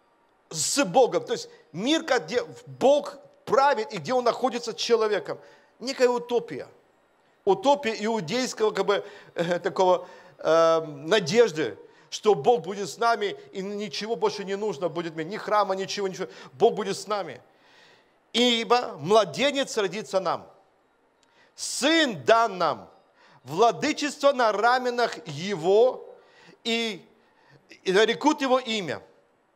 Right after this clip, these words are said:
Чудный, советник, Бог крепкий, Отец вечности, князь мира». Надежда, приходит надежда. Да, Бог даёт надежду о том, что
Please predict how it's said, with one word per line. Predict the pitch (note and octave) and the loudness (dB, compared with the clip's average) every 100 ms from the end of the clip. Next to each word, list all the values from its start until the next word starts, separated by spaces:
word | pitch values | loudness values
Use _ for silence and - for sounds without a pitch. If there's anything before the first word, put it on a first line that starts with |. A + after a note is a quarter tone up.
| _ _ | _ _
Чудный, | - F#3+ G3 F#3 F3 B3 - - _ _ _ - | -2 0 0 0 0 -4 -8 -20 _ _ _ -6
советник, | - A#3+ A3+ F3+ F3 E3+ G3+ B3 - _ _ - | 2 4 4 0 -2 -2 -10 -12 -14 _ _ -20
Бог | A#2+ B3 C#4 - | 2 2 2 -2
крепкий, | F#3+ G#3 G3+ G3+ A3+ A#3+ - - - | -6 0 0 -2 -10 -12 -16 -20 0
Отец | F#3 - - C4+ - | 0 0 0 -2 -2
вечности, | E3+ G3 A3+ A3+ A#3 - A3+ G#3+ - _ | -4 0 0 0 -6 -6 -10 -10 -12 _
князь | G#3+ C4+ B3+ E3+ | 0 4 4 0
мира». | A3 G#3 D3+ A2 - _ _ _ _ _ _ | -6 -6 -8 -12 -16 _ _ _ _ _ _
Надежда, | E3+ A3+ D3+ B3 G#3 D#3 | 0 0 2 0 2 0
приходит | - G#3 - C#4+ C#4+ B3 | -4 -6 -2 0 -2 0
надежда. | B3+ F#3 C4+ A3+ C#3+ G#2+ - - - - | -2 2 0 0 -2 -6 -10 -20 -20 0
Да, | - D#3+ - A#3 | 2 2 -2 -8
Бог | F#3 D#3 D#4+ G#3 | -6 2 2 4
даёт | C#4 D4 D4 | 2 2 2
надежду | C#4 F3 C4 D4+ - C4 - - | 0 0 0 -2 -2 -6 -6 -4
о | G#3 | 0
том, | D4+ C4 | 2 0
что | - B3+ | 0 0